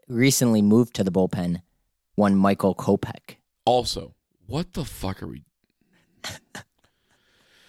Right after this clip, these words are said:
Speaker 2: Yeah, just things that make me say, "Why are we the way we are?"
Speaker 1: <laughs>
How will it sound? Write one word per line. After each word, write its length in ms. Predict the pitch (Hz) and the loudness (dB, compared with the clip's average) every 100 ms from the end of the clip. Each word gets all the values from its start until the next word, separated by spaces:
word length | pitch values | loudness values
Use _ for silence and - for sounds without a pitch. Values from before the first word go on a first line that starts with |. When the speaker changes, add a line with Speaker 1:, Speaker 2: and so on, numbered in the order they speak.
| _ _ _ | _ _ _
Speaker 2:
Yeah, 360 | 107 107 101 - - - | 0 2 2 -2 -6 -6
just 280 | - 135 - | -4 0 2
things 240 | 156 156 139 | 2 2 2
that 100 | 120 | 4
make 240 | 117 113 | 4 4
me 120 | 110 | 2
say, 520 | 104 107 98 98 98 | 2 2 4 2 0
"Why 1040 | 98 80 85 104 110 120 120 120 120 120 117 | -2 -4 -8 -4 -2 0 2 2 2 2 0
are 280 | 87 101 95 | -2 -2 -2
we 220 | 92 101 | -2 -2
the 140 | 95 90 | -2 -4
way 280 | 85 92 | -2 -2
we 240 | 92 90 69 | 0 0 -2
are?" 440 | - - - - | -6 -10 -10 -14
Speaker 1:
<laughs> 40 | _ | _